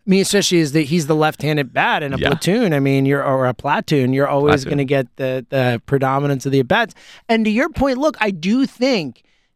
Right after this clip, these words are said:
Speaker 1: that because of the versatility and the way this shakes out, and because we don't know if Bohm can play first base, I do think they will want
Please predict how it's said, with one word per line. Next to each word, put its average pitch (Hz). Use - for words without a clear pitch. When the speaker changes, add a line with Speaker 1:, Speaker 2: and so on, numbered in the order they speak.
Speaker 1:
that 185
because 202
of 220
the 226
versatility 196
and 170
the 170
way 180
this 185
shakes 180
out, 185
and 175
because 190
we 220
don't 214
know 202
if 151
Bohm 180
can 156
play 170
first 156
base, 240
I 226
do 220
think 254
they 220
will 208
want 202